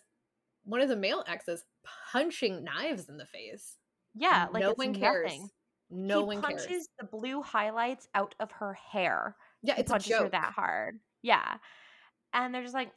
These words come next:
Speaker 2: "Oh, God, that Knives. She can never take care of herself, you know? What a stupid woman."
Speaker 1: Fuck off.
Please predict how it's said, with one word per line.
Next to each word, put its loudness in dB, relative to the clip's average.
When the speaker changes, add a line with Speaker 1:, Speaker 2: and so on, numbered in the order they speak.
Speaker 2:
"Oh, -16
God, -2
that -2
Knives. 0
She -4
can -6
never 0
take -10
care 4
of 4
herself, 4
you -4
know? 2
What -2
a -2
stupid -4
woman." -6
Speaker 1:
Fuck -4
off. 0